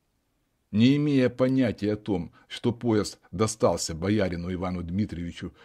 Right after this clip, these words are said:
потому что был подменён одним из его предков, Василий Юрьевич видел в нём только подарок деда своей невесты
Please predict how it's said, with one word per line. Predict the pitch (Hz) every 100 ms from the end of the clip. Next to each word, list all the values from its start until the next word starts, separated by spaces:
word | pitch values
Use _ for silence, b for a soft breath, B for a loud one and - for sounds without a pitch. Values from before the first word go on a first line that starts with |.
| b -
потому | 92 113 113 98
что | - 92 - B
был | 85 101 110
подменён | - 95 80 80 76 123 175 120 _ _
одним | 104 107 120 110
из | 90
его | 90 80
предков, | - 175 - 71 - B B
Василий | 117 120 180 156
Юрьевич | 156 220 214 107 78 - b
видел | 80 101 202 214
в | 190 202
нём | 208 196
только | - 190 190 -
подарок | 190 208 185 202 196 175 151
деда | 139 175 98 85
своей | - 107 131
невесты | 143 170 131 80 - -